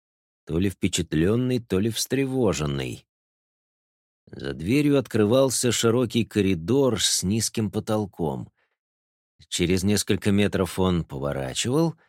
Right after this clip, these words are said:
и хотя дальше мы не могли ничего разглядеть, судя по эху, сопровождавшему лязг металлической двери, подземелье было весьма обширным. "Ничего себе!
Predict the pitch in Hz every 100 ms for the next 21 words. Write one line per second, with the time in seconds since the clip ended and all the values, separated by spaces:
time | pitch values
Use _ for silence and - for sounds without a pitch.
0 | _ _ _ _ - - 160 143 127 135
1 | 127 - 120 120 117 113 107 113 120 107
2 | - 101 107 98 82 101 98 80 92 175
3 | 165 - _ _ _ _ _ _ - -
4 | 113 110 101 104 104 117 104 - 82 -
5 | - 73 87 80 98 92 - 92 90 95
6 | 90 - 87 80 82 87 82 - 87 78
7 | 76 92 143 147 120 - _ _ _ _
8 | _ - 65 73 76 113 120 107 113 107
9 | 98 95 - 90 90 - - 98 92 69
10 | 69 64 60 _ _ _ _ _ _ _
11 | _ _ _ _ _ 104 113 - 117 110
12 | 127 123 - 120 120